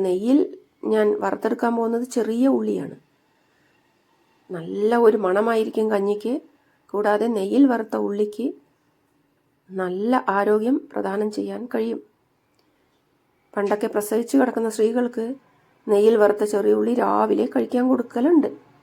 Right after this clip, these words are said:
പ്രസവിച്ച് കുറച്ച് ദിവസം കഴിഞ്ഞിട്ട്, ഇരുപത്തെട്ടൊക്കെ കഴിഞ്ഞിട്ട്. ഇപ്പോൾ ഇതാ നല്ല ഒരു മണം വന്ന് തുടങ്ങി.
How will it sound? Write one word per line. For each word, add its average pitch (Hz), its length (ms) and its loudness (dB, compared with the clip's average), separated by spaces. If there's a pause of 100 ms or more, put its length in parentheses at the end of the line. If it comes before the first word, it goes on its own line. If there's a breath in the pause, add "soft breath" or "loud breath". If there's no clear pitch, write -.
(380)
പ്രസവിച്ച് 196 480 0
കുറച്ച് 208 280 2
ദിവസം 190 300 0
കഴിഞ്ഞിട്ട്, 233 400 0 (840)
ഇരുപത്തെട്ടൊക്കെ 196 640 0
കഴിഞ്ഞിട്ട്. 190 400 0 (1000)
ഇപ്പോൾ 277 280 6
ഇതാ 226 180 6 (1300)
നല്ല 214 440 0 (100)
ഒരു 208 220 6
മണം 196 320 0
വന്ന് 202 220 0 (220)
തുടങ്ങി. 190 360 0